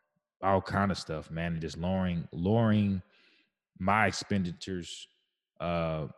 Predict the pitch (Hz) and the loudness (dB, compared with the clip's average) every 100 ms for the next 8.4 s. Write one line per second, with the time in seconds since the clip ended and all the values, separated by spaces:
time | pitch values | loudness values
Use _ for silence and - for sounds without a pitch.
0 | - 92 117 98 85 90 95 90 82 78 | -10 0 2 4 2 2 2 0 -4 -4
1 | 87 85 78 85 85 82 80 73 - _ | -2 -2 0 0 2 0 -2 -6 -16 _
2 | _ 95 85 76 73 - _ 101 104 98 | _ -4 -4 -4 -8 -10 _ 2 4 4
3 | 90 98 95 90 92 92 87 78 82 80 | 2 2 4 4 4 4 4 0 -2 -4
4 | 78 76 - 98 101 87 82 76 - 80 | -4 -6 0 4 6 6 2 0 -4 -4
5 | 82 92 110 117 110 104 85 82 98 127 | 0 2 4 4 4 4 2 2 4 6
6 | 143 127 139 131 - - - _ 90 110 | 6 8 8 6 2 -18 -20 _ 4 6
7 | 110 110 98 107 101 90 - - 117 120 | 8 6 6 6 6 4 0 4 6 6
8 | 110 107 98 92 | 6 4 4 0